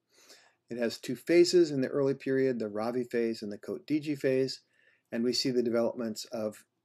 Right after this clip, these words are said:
of writing and seals and, um, weights, which indicate control of commodities, and also some figurines that have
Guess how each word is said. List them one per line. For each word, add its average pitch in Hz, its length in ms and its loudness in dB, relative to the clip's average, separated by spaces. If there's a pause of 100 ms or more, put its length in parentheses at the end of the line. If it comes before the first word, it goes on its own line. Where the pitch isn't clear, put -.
(140)
of 104 460 -16
writing 143 540 0 (100)
and 98 160 -10
seals 135 680 2
and, 101 320 -10 (440)
um, 90 300 -16 (320)
weights, 135 480 0
which - 240 -10 (140)
indicate 117 400 -8
control 127 640 0
of 107 200 -14
commodities, 135 680 -4 (440)
and 135 140 0
also 165 320 4
some 127 240 -2
figurines 127 640 2
that 113 140 -2
have 123 340 -2